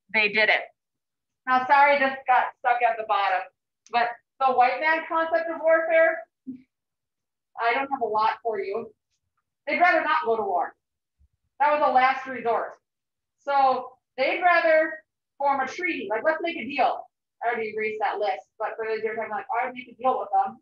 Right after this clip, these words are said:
Yeah, that's what they'd rather do. They didn't wanna go to violence right away. Or, like, make a coalition, like, "We'll make an alliance." All right, we'll help you, you help us.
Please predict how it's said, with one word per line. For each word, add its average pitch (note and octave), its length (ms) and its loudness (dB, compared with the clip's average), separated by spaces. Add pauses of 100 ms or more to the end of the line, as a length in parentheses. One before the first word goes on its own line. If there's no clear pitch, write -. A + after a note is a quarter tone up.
Yeah, - 300 0
that's - 160 2
what A#4 140 -6
they'd C5 160 -4
rather A3 180 -2
do. G#3 140 -2
They D#4+ 60 -6
didn't B4 120 -6
wanna B3+ 180 -2
go A3+ 120 -4
to - 80 -18
violence - 500 -6
right G3+ 200 -8
away. G3 360 -4 (380)
Or, D4 140 2
like, D4 180 0
make C#4 180 -6
a - 100 -14
coalition, C4+ 600 0
like, A3 140 -8
"We'll C4 120 -4
make D4+ 200 -6
an D#4 80 -4
alliance." A#3 520 -4 (840)
All G#3+ 80 -4
right, A3+ 80 -4
we'll C4 160 2
help C4+ 280 0
you, C#4 160 -10
you B3 240 -10
help A3+ 260 -2
us. - 180 0